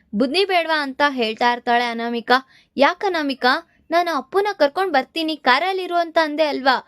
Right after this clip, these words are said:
ಹೋ, ನೀವಿಬ್ರೇನು ಆಟಗಳ್ ಆಡ್ತಾ ಇದ್ದೀರಾ?" ಅಂತ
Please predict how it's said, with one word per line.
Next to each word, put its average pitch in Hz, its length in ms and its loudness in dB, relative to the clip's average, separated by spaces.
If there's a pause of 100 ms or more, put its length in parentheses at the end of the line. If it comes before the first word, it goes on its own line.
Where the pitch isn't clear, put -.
(800)
ಹೋ, 302 80 12 (360)
ನೀವಿಬ್ರೇನು 349 720 0 (360)
ಆಟಗಳ್ 359 480 2
ಆಡ್ತಾ 320 280 0
ಇದ್ದೀರಾ?" 302 360 -2
ಅಂತ 269 200 -6